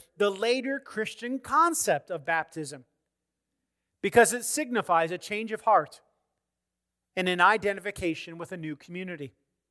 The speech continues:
So the word baptize, it literally means to be immersed. So simply put, these individuals would be immersed and go under the waters of the Jordan River.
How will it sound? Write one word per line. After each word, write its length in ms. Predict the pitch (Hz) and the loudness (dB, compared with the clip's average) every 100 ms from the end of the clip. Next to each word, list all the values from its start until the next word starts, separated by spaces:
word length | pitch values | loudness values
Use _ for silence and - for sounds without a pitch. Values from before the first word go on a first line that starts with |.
| _ _ _ _ _ _ _ _ - | _ _ _ _ _ _ _ _ -2
So 140 | 285 | 2
the 80 | 285 | 6
word 240 | 339 359 | 6 8
baptize, 580 | 208 247 311 208 185 180 | 8 8 8 2 2 2
it 140 | 220 | 0
literally 760 | 233 220 269 359 359 339 294 269 | 0 -2 4 4 4 2 2 2
means 500 | 226 254 220 196 - | 0 -2 -2 -4 -4
to 120 | - | -6
be 280 | 175 208 214 | -6 -8 -4
immersed. 720 | 226 208 254 214 - - - _ _ _ _ | -4 2 4 4 2 -8 -10 _ _ _ _
So 120 | - 277 | -2 0
simply 360 | 277 269 302 | 2 2 2
put, 360 | 302 185 202 - _ _ - - | 0 2 2 0 _ _ -20 -6
these 400 | 180 285 311 302 | 2 2 4 0
individuals 800 | 262 269 262 208 175 214 240 208 | -2 -2 4 6 6 4 0 -4
would 220 | 208 202 | -2 -2
be 260 | 190 226 220 | -2 -8 -6
immersed 720 | 226 240 302 254 - - - _ _ | -4 0 2 2 -2 -10 -12 _ _
and 220 | 226 214 | -2 -2
go 360 | 160 226 262 285 | 4 8 8 6
under 340 | 240 240 240 | 0 -4 -4
the 120 | 240 220 | 0 4
waters 500 | 202 190 190 196 170 | 6 6 4 -6 -8
of 120 | 190 | -8
the 80 | 190 | -6
Jordan 360 | 160 170 175 | -2 -4 -2
River. 340 | 185 233 156 | 0 0 0